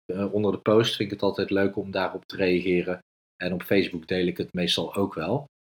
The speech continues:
Eh, ja, ik zou het leuk vinden om iets van je te horen. En als je op mijn website w w w punt paulvet punt com kijkt, dan zie je wat ik voor jou zou kunnen betekenen.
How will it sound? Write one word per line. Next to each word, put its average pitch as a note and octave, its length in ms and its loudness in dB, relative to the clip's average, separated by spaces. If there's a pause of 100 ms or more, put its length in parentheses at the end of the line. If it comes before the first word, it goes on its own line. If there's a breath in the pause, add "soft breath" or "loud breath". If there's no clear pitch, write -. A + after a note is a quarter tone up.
(360)
Eh, G2 420 2
ja, A#2 120 8
ik A2 60 4
zou A#2 160 6
het G#2+ 100 6
leuk A2+ 160 8
vinden A2 200 0
om A2 60 0
iets G#2+ 120 -2
van A2 140 2
je G#2 60 0
te G2+ 100 0
horen. B2 320 8
En G#2 200 2
als G#2 160 0
je - 60 2
op G#2+ 80 0
mijn G2+ 180 4
website G2+ 460 4
w F#2+ 220 4
w F#2 60 2
w F#2+ 160 4
punt F#2+ 220 -8
paulvet F#2 420 0
punt F2+ 240 -4
com F2+ 320 -2
kijkt, E2 420 -2
dan F2 220 -6
zie F2 160 -2
je E2+ 100 -4
wat E2+ 160 -8
ik - 120 -12
voor - 160 -10
jou D2+ 200 -6
zou D2+ 220 -8
kunnen D2 220 -14
betekenen. - 440 -14